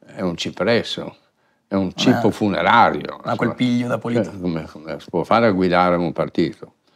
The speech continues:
Speaker 1: Come, no, può fare il politico, ma non guidare un partito. E poi mi dice, "Ma allora chi me-, eh, chi metterebbe?" "Io metterei lei." "Perché metterei lei?" Perché ho fatto un sondaggio quando ero all'Europeo per sapere qual era l'uomo più stimato in Italia ed era lui.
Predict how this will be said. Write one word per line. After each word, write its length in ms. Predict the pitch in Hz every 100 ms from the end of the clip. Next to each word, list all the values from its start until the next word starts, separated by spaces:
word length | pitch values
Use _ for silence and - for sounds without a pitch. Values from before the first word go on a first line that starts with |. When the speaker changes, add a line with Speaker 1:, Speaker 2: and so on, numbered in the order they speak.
| _ _ -
Speaker 1:
Come, 220 | 98 87 -
no, 260 | - 78 -
può 200 | - 117
fare 240 | 110 92 90
il 80 |
politico, 480 | 82 92 90 78 85
ma 140 | 73 71
non 240 | 90 98
guidare 300 | 85 85 82
un 120 | 82
partito. 500 | - 76 - 67 - - _ _ _ _ _
E 200 | - 98
poi 180 | 85 95
mi 60 |
dice, 160 | 92 90
"Ma 100 | 87
allora 320 | 87 113 131
chi 160 | - 117
me-, 320 | 104 73 82
eh, 40 | 78
chi 140 | -
metterebbe?" 580 | 104 73 - 76 76 76
"Io 140 | 87
metterei 440 | 131 110 82 82 80
lei." 360 | 82 82 - - _ _ _ _ _ _
"Perché 300 | - 85 117
metterei 480 | 104 82 90 80 80
lei?" 200 | 78 73
Perché 260 | 80 85 95
ho 80 |
fatto 340 | 90 104 95 95
un 100 | 85
sondaggio 680 | - 90 85 82 78 87 80
quando 260 | 78 78
ero 360 | 78 80 78 76
all'Europeo 1000 | - 76 76 78 80 87 - 73 73 110
per 160 | 101
sapere 480 | - 78 - 87 80
qual 180 | - 78
era 160 | 82 85
l'uomo 440 | 78 85 82 76
più 180 | - 76
stimato 580 | - 78 73 82 78 71
in 60 |
Italia 440 | 73 82 65 71 95
ed 60 |
era 200 | 87 71
lui. 340 | 64 73 76